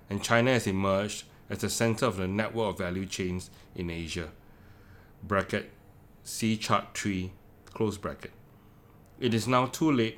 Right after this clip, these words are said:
and almost impossible to marginalize China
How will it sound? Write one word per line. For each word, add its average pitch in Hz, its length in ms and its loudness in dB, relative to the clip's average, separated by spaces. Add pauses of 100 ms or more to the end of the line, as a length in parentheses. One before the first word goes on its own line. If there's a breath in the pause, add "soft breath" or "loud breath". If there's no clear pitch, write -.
and 101 160 -6
almost 113 300 2
impossible 98 760 -2 (280 loud breath)
to 101 80 -4
marginalize 104 800 2
China 87 460 -2